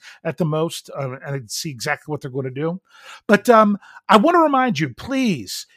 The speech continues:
if you have a question, particularly a stats question, but as you can see, it didn't have to be a good stats question right there. That was just a good question that I wanted to answer. Um, you can get them to me at S T L R Superfan Dad on Twitter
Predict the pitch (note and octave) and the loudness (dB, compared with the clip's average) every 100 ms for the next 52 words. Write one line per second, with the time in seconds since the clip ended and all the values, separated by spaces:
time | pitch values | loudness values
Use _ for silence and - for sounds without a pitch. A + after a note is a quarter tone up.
0 | - F3 G3+ - A#3+ C4 C#4+ - A#3 - | -8 -4 -4 0 2 2 2 2 4 2
1 | - F#3 G3+ - _ _ _ _ - - | 0 0 -2 -6 _ _ _ _ -10 0
2 | F4+ F#4 E4+ C#4 C4 F3+ - F#3+ F3+ A#3 | 0 2 0 0 2 0 2 0 0 0
3 | B3 C#4 C#4 G#3 G3+ G3 A3 F3+ A3+ A#3+ | 0 -2 -4 -4 -2 -4 -4 -4 0 0
4 | - E3 D3+ B2+ - E3+ C3 - C#3 - | 0 -2 -2 -2 -6 -6 -6 -6 -10 -8
5 | B2+ A#2+ A2+ C3+ E3+ - - G3+ D#4 F#3 | -10 -10 -8 -4 -4 -6 -4 0 0 0
6 | G#3 F#3+ A#2+ C#3 C3+ G#3+ D#4 - A#2 A2 | -2 -2 -2 -2 0 -2 -2 -6 -10 -8
7 | A2 B2 C3 A3 - - _ _ - - | -6 -8 -6 -8 -8 -16 _ _ -20 -20
8 | - G3 G#3 G#3 F3 A#3+ D4+ C#4+ E3+ _ | -2 4 4 4 2 2 2 -2 -6 _
9 | _ - D#3 D4 C4+ A#3+ - G#3+ G#3 E3+ | _ -4 -2 2 0 0 0 2 2 0
10 | D#3 - G#3+ A3+ - A3+ F3+ E3+ E3+ D#3+ | -4 -2 -2 -2 -2 -4 2 0 2 0
11 | D#3+ - F#3+ F#3 D#3+ F#3 F3+ E3 E3 F3 | 0 -2 -4 -4 -4 0 0 2 2 4
12 | F#3 G#3 - _ C3 A2+ - G3+ G#3 A3 | 4 0 -4 _ -10 -10 -8 -4 0 0
13 | A#3 | -2